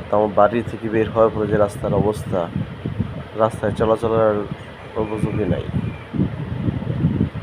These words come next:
বিগত দশ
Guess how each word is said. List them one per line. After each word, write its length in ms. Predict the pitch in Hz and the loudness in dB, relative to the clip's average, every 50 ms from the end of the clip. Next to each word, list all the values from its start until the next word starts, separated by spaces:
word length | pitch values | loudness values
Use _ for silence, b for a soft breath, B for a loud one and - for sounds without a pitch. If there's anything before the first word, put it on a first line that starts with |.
| - - - - - - - - - - - - - - - - - - - - - - - - - - - 104 101 | -2 -2 -2 -4 -4 -6 -4 -4 -4 -4 -8 -10 -10 -10 -10 -8 -6 -2 -2 -2 -2 -4 -12 -12 -12 -12 -12 -8 -4
বিগত 400 | 117 117 107 117 120 110 - 123 120 120 120 117 - - - - - - - - - - - - - | -4 -2 4 4 4 4 6 6 6 6 6 6 2 -2 -8 -8 -6 -6 -4 -2 -2 -2 -2 2 4
দশ 220 | 120 117 110 107 | 4 4 4 2